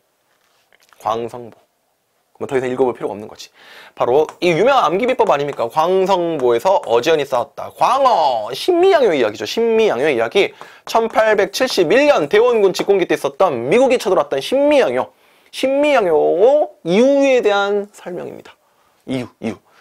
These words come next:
자, 제너럴 셔먼 사건이 있었던 건요, 천팔백육십팔 년이니까, 아, 육십육 년이니까 그 전이 되겠고요. 로즈 함대가 이 병인 양요 아닙니까? 프랑스의 로즈 제독이 강화도를 쳐들어간 그 병인 양요 이야기고요.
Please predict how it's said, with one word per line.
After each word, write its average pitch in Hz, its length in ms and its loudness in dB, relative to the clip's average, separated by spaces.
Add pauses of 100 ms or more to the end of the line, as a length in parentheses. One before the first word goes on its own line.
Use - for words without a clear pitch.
(600)
자, 180 140 2
제너럴 240 340 2
셔먼 269 340 2
사건이 240 380 2
있었던 196 380 -2
건요, 127 500 0
천팔백육십팔 190 720 -4
년이니까, 127 680 -2
아, - 80 -4
육십육 147 300 -2
년이니까 127 260 -4
그 123 140 -8
전이 127 240 -8
되겠고요. 120 560 -2 (260)
로즈 226 300 2
함대가 196 600 2 (380)
이 127 60 -12
병인 220 440 0
양요 147 200 0
아닙니까? 113 320 -6
프랑스의 240 640 0
로즈 247 640 2
제독이 127 580 -4 (840)
강화도를 196 380 0
쳐들어간 135 240 -6
그 92 100 -14
병인 120 420 -4
양요 143 220 -2
이야기고요. 110 520 -4